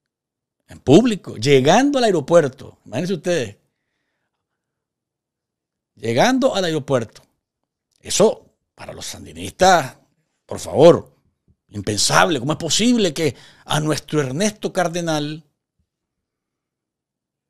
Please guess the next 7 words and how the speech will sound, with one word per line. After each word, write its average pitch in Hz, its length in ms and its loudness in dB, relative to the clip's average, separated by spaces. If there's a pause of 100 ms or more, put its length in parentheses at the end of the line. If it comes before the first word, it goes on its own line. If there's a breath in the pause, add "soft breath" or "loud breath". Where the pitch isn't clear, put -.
(760)
este 156 260 -2
papa, 151 760 0 (1700)
eh, 101 800 -14 (140)
anticomunista, 170 1040 -2 (140)
venga 156 420 2
y 170 60 -2
lo, 117 440 -6